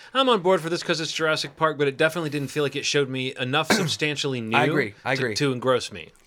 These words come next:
Speaker 2: And that's how I felt. Just like I've said about Solo, it's kind of gotten
Speaker 1: Yeah.
Speaker 2: more and more into it. The final trailer that came out today, it's definitely more of the plot, which I think is cool. But, um, <clears throat> yeah.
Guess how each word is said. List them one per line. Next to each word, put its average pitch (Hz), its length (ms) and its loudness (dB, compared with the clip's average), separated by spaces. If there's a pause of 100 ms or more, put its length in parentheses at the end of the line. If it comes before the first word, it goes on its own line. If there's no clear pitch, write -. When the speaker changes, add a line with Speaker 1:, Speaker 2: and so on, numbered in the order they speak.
(360)
Speaker 2:
And 143 120 4
that's 165 120 4
how 190 120 4
I 160 80 0
felt. 123 400 -4
Just 160 180 -4
like 165 220 2
I've 151 100 -2
said 143 300 -2
about 123 240 -2
Solo, 120 420 -2
it's 110 140 -8
kind 120 120 -2
of 113 80 -6
gotten 113 260 -4
Speaker 1:
Yeah. 117 40 -4
Speaker 2:
more 123 160 0
and 127 100 -2
more 123 160 -2
into 147 260 -2
it. 143 120 -2 (640)
The 127 80 -4
final 156 320 2
trailer 139 260 2
that 123 100 0
came 117 200 -4
out 113 180 -4
today, 107 500 -6
it's - 280 -12 (100)
definitely 123 680 -4
more 135 540 -2
of 113 80 -8
the 110 80 -8
plot, 139 480 0
which 123 220 -10
I 151 40 -10
think 131 200 -4
is 120 80 -8
cool. 139 400 -4 (600)
But, 127 140 0
um, 113 460 -4 (260)
<clears throat> 160 320 -2
yeah. 110 220 -6